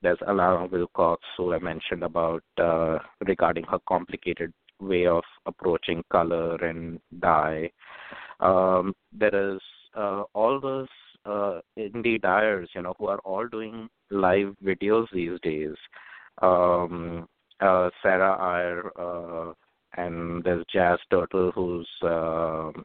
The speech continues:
Esther Rogers, who's doing amazing spinning and Zoom meetings on making art yarn. Uh, Susie Brown from Tiny Fiber Studio, who's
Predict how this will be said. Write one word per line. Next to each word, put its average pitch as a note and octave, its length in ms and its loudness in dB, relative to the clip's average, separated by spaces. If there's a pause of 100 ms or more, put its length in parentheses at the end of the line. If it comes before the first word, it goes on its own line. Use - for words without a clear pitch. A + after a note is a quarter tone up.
Esther F#2 400 0
Rogers, E2+ 640 0
who's E2+ 280 -8 (140)
doing F2 380 -2 (640)
amazing G#2+ 440 4 (140)
spinning F#2+ 560 -2
and E2+ 300 -4
Zoom F#2+ 280 -2
meetings F2+ 540 -4
on E2+ 180 -6
making E2+ 340 -8
art E2 300 0
yarn. D#2+ 480 -6 (480)
Uh, F2+ 440 6 (100)
Susie G2+ 300 2
Brown F2 400 0
from F#2 220 0
Tiny F2+ 360 0
Fiber E2 340 -4 (120)
Studio, E2 640 -8 (200)
who's E2+ 360 -4